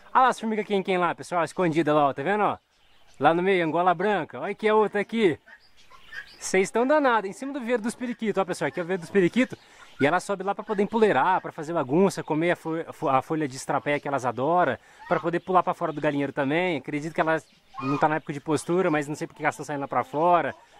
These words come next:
Né, essas danadinhas? Desce daí, ó. Vai descer lá pro galinheiro, fora do galinheiro não, hein? Pra descer aqui dentro, hein?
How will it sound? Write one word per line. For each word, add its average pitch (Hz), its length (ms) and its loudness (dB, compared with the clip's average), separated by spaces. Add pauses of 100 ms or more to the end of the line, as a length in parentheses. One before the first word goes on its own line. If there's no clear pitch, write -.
(120)
Né, 196 100 4
essas 220 200 -2
danadinhas? 208 560 0 (300)
Desce 214 260 0
daí, 262 320 0
ó. 196 160 2
Vai 196 140 -8
descer 226 180 -8
lá 233 80 -6
pro 233 80 -16
galinheiro, 240 380 2
fora 226 200 2
do 220 60 -6
galinheiro 240 320 2
não, 254 180 4
hein? 226 80 2
Pra 196 120 -8
descer 196 140 -4
aqui 208 100 -6
dentro, 214 340 4
hein? 226 160 2